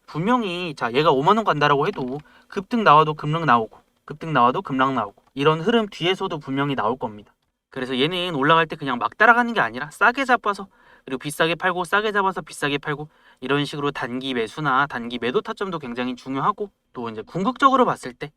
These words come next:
이제 많이 올라갈 수 있다는 거니까 우리가 이런 것들 감안해서 매매를 좀 해봐야 될 것 같습니다. 그래서 어쨌든 이 종목 목표가 달성할 때까지 뭐 단기 매수 매도 타점 나올 때,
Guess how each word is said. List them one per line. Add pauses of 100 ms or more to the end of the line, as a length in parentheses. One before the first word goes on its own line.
이제
많이
올라갈
수
있다는
거니까 (320)
우리가
이런
것들
감안해서
매매를
좀
해봐야
될
것
같습니다. (140)
그래서
어쨌든
이
종목
목표가
달성할
때까지 (300)
뭐
단기
매수
매도
타점
나올
때,